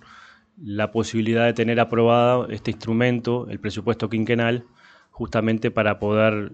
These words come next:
eh, empezar a ejecutar las mismas. Este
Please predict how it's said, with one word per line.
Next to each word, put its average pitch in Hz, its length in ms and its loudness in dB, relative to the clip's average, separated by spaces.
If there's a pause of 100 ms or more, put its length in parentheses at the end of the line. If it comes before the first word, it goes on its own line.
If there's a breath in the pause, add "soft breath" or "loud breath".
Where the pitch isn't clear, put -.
eh, 101 280 -6
empezar 117 460 -2
a - 20 2
ejecutar 104 720 -2
las 98 200 -6
mismas. 92 600 -8 (1000 loud breath)
Este 139 440 6